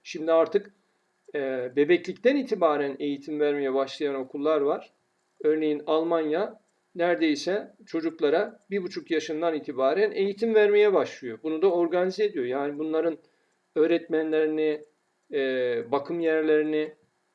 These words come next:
özellikle çalışan annelerin artmasıyla birlikte, e, uzun süre işinden ayrı kalamayan ama aynı zamanda çocuğuna da güvenli bir yer, e, bakmak, e,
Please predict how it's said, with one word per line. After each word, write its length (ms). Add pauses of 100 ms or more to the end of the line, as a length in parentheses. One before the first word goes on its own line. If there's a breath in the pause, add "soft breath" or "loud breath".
(280)
özellikle 440
çalışan 420
annelerin 520
artmasıyla 680
birlikte, 520 (680)
e, 680
uzun 260
süre 540 (460)
işinden 460
ayrı 280
kalamayan 600
ama 260
aynı 180
zamanda 460
çocuğuna 520
da 320
güvenli 420
bir 120
yer, 440 (440)
e, 400
bakmak, 500
e, 80